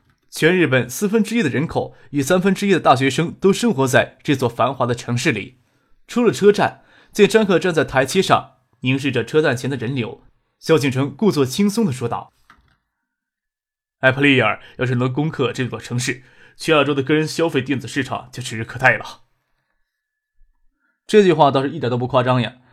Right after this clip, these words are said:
但是要攻克这座城市是谈何容易的呢？张可拿日语感慨了一声，又问萧敬腾：“我这么说，你会不会感到压力轻一些呀？”萧敬腾笑着摇了摇头，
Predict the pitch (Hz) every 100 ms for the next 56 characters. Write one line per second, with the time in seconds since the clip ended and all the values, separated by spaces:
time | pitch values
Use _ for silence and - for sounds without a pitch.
0 | - - 156 160 131 160 160 147 110 -
1 | 139 127 127 131 127 120 - 127 120 127
2 | 120 120 151 98 85 - _ _ _ _
3 | _ _ _ _ _ _ _ _ _ _
4 | - 190 175 151 175 175 131 123 - 156
5 | 185 127 123 117 147 170 - - 254 170
6 | 131 160 180 123 - 104 - _ _ _
7 | _ _ _ _ _ _ _ _ _ _
8 | _ _ _ _ - 127 131 135 - 156
9 | 127 143 143 139 - 131 127 147 151 139
10 | 120 123 139 135 127 156 127 123 98 -
11 | _ _ _ _ _ _ _ _ _ _
12 | _ _ _ _ _ _ _ _ _ -
13 | 196 208 175 147 170 - 220 156 127 147
14 | 160 165 - 113 -